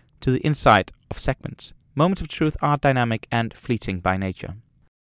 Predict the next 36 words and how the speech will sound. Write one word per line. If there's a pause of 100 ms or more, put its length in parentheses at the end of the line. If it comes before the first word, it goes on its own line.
(200)
As
the
fundamental
motives
framework
suggests, (140)
see
chapter
four, (680)
any
of
the
fundamental
motives
can
be
active
or
inactive
at
any
time. (480)
So
a
customer
might
ponder
a
certain
decision
over
a
long
period
of
time,